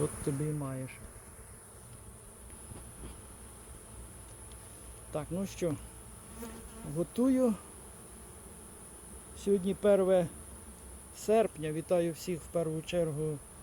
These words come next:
з медовим спасом. Да, солодкого,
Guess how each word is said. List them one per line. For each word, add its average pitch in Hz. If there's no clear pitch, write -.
з 147
медовим 156
спасом. 185
Да, 147
солодкого, 170